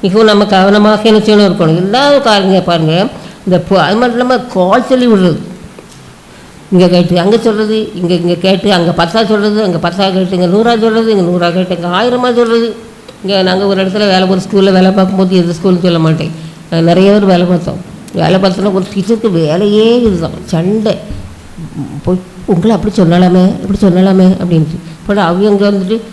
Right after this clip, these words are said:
"டீச்சர், நீங்க என்ன இப்படி சொன்னீங்களாமே, அப்படியா?" அப்படின்ட்டு. "இப்போ நான் சொல்லலை, யார் சொன்னா?" அவங்க தான் சொன்னாங்க. போ, சண்டை, போலீஸ் சண்டை, ஒரே சண்டை. பள்ளிக்கூடத்துல பாடம் சொல்லி கொடுக்குறதுக்குலாம் சண்டையா தான் என்ன செய்யும்? நடக்கும். ஓஹோன்னு கத்தும். நான் அப்புறம் போய், "என்ன, எதுக்கு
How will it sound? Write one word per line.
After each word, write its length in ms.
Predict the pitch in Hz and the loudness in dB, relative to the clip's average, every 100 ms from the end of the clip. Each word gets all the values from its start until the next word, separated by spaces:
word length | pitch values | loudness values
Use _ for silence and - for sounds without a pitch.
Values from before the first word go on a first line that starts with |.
| - | -12
"டீச்சர், 180 | 214 233 | -6 0
நீங்க 180 | 208 214 | 0 2
என்ன 120 | 220 | 0
இப்படி 180 | 214 202 | 0 0
சொன்னீங்களாமே, 380 | 214 202 202 202 | 0 2 0 0
அப்படியா?" 420 | 190 180 196 196 - | -2 -2 -2 -4 -6
அப்படின்ட்டு. 400 | 180 180 180 175 202 - - | -6 -4 -4 -4 -8 -12 -6
"இப்போ 120 | - | 0
நான் 360 | 269 180 175 240 | 2 2 2 0
சொல்லலை, 400 | 226 202 214 214 208 - - | 0 0 2 0 -2 -10 -2
யார் 240 | 185 220 | 0 2
சொன்னா?" 220 | 240 208 214 | 0 0 0
அவங்க 260 | 196 185 | 2 2
தான் 200 | 190 202 | 2 2
சொன்னாங்க. 280 | 190 185 170 - - | 2 0 -2 -4 -4
போ, 140 | 254 247 | -2 0
சண்டை, 340 | 226 190 160 - | 0 -2 -2 -2
போலீஸ் 200 | 233 208 | -2 0
சண்டை, 220 | 180 147 | -2 -2
ஒரே 440 | 160 170 185 226 | -2 0 2 2
சண்டை. 340 | 240 208 185 165 - - - - - - | 2 2 2 0 -6 -16 -18 -16 -16 -2
பள்ளிக்கூடத்துல 460 | 170 202 226 220 247 240 | 2 4 4 2 0 0
பாடம் 400 | 151 165 233 240 | 0 2 2 4
சொல்லி 160 | 240 | 4
கொடுக்குறதுக்குலாம் 580 | 233 226 226 226 226 247 | 4 4 2 2 2 2
சண்டையா 520 | - 180 185 214 226 | 2 0 2 2 2
தான் 180 | 233 247 | 2 2
என்ன 120 | 233 | 2
செய்யும்? 320 | 226 226 185 | 2 2 2
நடக்கும். 460 | 160 180 180 170 151 | 2 0 0 -2 -2
ஓஹோன்னு 720 | 190 180 196 214 220 240 240 | -2 -2 -2 0 0 -2 0
கத்தும். 300 | 294 - 277 - - - - | -2 0 -4 -4 -16 -20 -8
நான் 220 | 196 196 202 | 0 2 2
அப்புறம் 240 | 185 214 | 2 0
போய், 320 | 202 214 196 | 2 2 2
"என்ன, 420 | 175 190 214 196 151 175 | 2 0 2 2 0 0
எதுக்கு 500 | 160 190 202 214 170 | 0 0 0 -2 -2